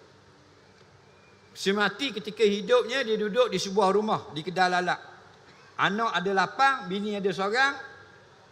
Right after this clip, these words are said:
jadi sembilan nyawa ada. Faham? Ha, jadi khairat kematian memudahkan mereka ini. Taklah susah nak cari piti, nak beli kain kapang, nak beli khanda, nak upah orang gali dan sebagainya. Faham?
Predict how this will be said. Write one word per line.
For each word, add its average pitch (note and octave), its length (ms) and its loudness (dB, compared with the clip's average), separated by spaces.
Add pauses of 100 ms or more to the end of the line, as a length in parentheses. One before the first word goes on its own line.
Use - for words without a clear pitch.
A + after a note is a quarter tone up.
(280)
jadi F3 220 -2
sembilan F#3+ 560 -2
nyawa F3 300 -2 (100)
ada. G#2+ 120 -6 (1000)
Faham? E3+ 220 0 (400)
Ha, A#2+ 160 -8
jadi G#3 160 0
khairat G3+ 480 0
kematian E3+ 480 0 (320)
memudahkan G3+ 640 2
mereka A3+ 320 0
ini. C4 400 -6 (340)
Taklah F#3 560 2
susah F3 300 -2
nak F3 160 -4
cari E3+ 260 -2
piti, F3+ 560 -4 (300)
nak D#3+ 180 -4
beli E3 160 -6
kain F3 220 -2
kapang, F3 580 0 (240)
nak E3+ 220 0
beli F3+ 240 0
khanda, F3+ 640 -2 (340)
nak F#3 160 -4
upah E3+ 220 0 (100)
orang F3 160 -2
gali E3 300 -6
dan D#3 100 -4
sebagainya. C3+ 640 -8 (320)
Faham? F3 260 -2